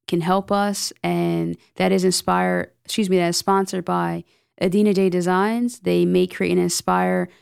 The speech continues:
us through decorated apparel with signs. They got some custom tumblers over there. They are fire. Please go follow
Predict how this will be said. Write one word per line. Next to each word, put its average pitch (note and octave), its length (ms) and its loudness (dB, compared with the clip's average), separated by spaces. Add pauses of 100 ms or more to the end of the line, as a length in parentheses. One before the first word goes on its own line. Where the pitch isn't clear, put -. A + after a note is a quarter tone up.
(200)
us G3+ 280 0
through G3 120 -2
decorated F#3 440 -2
apparel F#3 320 0
with F3 200 -2
signs. F#3 360 0
They A#3+ 80 -2
got D4 120 0
some G#3+ 120 -4
custom G3 360 0
tumblers F#3+ 480 0
over F3+ 200 0
there. F3+ 240 0
They F3+ 180 -2
are F3 160 -2
fire. F3+ 880 0
Please G3 460 -2
go F3 160 -4
follow F3+ 560 -2